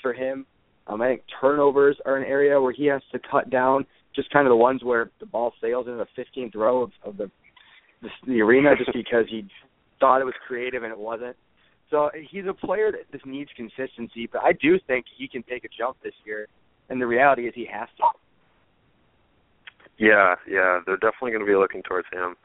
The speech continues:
Speaker 2: Um, very, very diverse player. Um, yeah, moving, moving down a little bit more towards the wings. Um, I,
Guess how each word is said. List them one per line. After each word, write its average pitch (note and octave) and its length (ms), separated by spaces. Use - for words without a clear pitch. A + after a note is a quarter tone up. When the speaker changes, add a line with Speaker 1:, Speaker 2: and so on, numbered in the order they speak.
Speaker 2:
Um, F2 360
very, G2 460
very G#2 200
diverse F#2+ 380
player. F#2 400
Um, F2+ 460
yeah, G#3 100
moving, D#3 360
moving C3+ 300
down B2+ 240
a A#2+ 60
little G#2+ 200
bit A2+ 180
more A2 220
towards A2+ 240
the G2+ 60
wings. G2+ 460
Um, F#2 380
I, G2 140